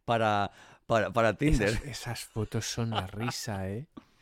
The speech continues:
Speaker 2: Pero es que además no, no pareces ni
Speaker 1: Bueno, sí
Speaker 2: tú
Speaker 1: que
Speaker 2: en
Speaker 1: parezco
Speaker 2: esas
Speaker 1: yo, lo que
Speaker 2: fotos,
Speaker 1: pasa
Speaker 2: o sea,
Speaker 1: es, es con,
Speaker 2: es
Speaker 1: con cinco años de gimnasia. Bueno, a ver,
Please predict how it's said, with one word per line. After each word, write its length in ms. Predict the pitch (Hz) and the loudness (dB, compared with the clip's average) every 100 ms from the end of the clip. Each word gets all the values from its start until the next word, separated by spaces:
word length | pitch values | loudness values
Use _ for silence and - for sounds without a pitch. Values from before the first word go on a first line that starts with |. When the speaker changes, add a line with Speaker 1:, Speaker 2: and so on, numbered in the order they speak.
| _ _ _ | _ _ _
Speaker 2:
Pero 80 | - | -4
es 60 | 131 | 0
que 80 | 202 | 2
además 220 | 185 175 | 4 2
no, 140 | 170 | 0
no 160 | 170 156 | -2 -2
pareces 300 | 175 175 175 | -2 -2 -2
ni 60 | |
Speaker 1:
Bueno, 180 | 98 73 | 0 0
sí 100 | - | 0
Speaker 2:
tú 60 | 113 | 0
Speaker 1:
que 60 | 110 | 2
Speaker 2:
en 40 | |
Speaker 1:
parezco 260 | 101 101 117 | 4 2 0
Speaker 2:
esas 120 | 110 | 2
Speaker 1:
yo, 120 | 95 | 2
lo 60 | 107 | 2
que 80 | 85 | 0
Speaker 2:
fotos, 140 | 80 | -2
Speaker 1:
pasa 80 | 90 | 0
Speaker 2:
o 40 | |
sea, 160 | 87 113 | 0 -2
Speaker 1:
es, 200 | 90 98 | -4 -4
es 160 | 95 90 | -6 -6
con, 120 | 107 | -4
Speaker 2:
es 120 | 92 | -4
Speaker 1:
con 200 | - 87 | -4 -6
cinco 220 | 87 92 | -4 -6
años 100 | 92 | -2
de 60 | 104 | -2
gimnasia. 260 | 98 92 92 | -2 -4 -2
Bueno, 160 | 101 | 2
a 40 | 98 | 2
ver, 160 | 98 | 2